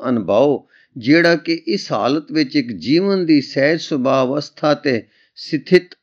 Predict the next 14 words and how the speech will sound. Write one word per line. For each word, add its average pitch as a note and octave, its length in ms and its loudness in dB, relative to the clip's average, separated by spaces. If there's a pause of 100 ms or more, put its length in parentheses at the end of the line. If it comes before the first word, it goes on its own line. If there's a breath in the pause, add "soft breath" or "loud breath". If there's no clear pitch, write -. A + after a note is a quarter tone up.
(280)
ਹੋ A#2 200 2
ਚੁੱਕੀ D#3 480 0
ਹੈ, G#2+ 380 -6 (840)
ਨਾਲ B2+ 520 4
ਅਭੇਦ A#2 440 -2
ਹੋ D3 160 2
ਰਹੀ C3+ 220 -4 (100)
ਹੈ। C3+ 60 -20 (680)
ਇਉਂ F#3 440 -2 (600)
ਹਿੰਦੁਸਤਾਨੀ C#3+ 1000 2
ਰਸਕ B2+ 480 -2
ਕਿਰਤ C3+ 360 -4 (600)
ਕੁਦਰਤ F3+ 480 2
ਨੂੰ C3 300 0